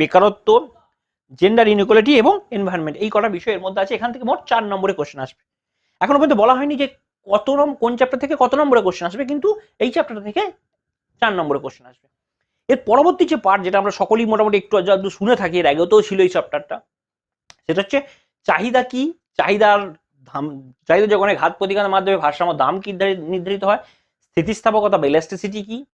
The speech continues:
এবং উপ-, বিভিন্ন ধরনের ইলাস্টিসিটি, যেমন প্রাইস ইলাস্টিসিটি, দামগত স্থিতিস্থাপকতা, আয়গত স্থিতিস্থাপকতা, এই ব্যাপারটা থাকছে।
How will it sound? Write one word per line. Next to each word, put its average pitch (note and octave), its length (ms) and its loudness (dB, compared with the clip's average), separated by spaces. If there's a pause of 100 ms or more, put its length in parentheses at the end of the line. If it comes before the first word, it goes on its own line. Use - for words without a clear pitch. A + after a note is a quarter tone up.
এবং D#3 180 -6 (520)
উপ-, F3+ 380 -2
বিভিন্ন A#3+ 260 2
ধরনের A3 200 4
ইলাস্টিসিটি, F3+ 280 0
যেমন F#3 200 0
প্রাইস E3 260 2
ইলাস্টিসিটি, D3+ 440 -6
দামগত E3 280 2 (100)
স্থিতিস্থাপকতা, C#3+ 640 -2
আয়গত D#3+ 260 2 (100)
স্থিতিস্থাপকতা, C#3+ 500 -6
এই D#3 100 0
ব্যাপারটা D3 240 -2
থাকছে। - 300 -8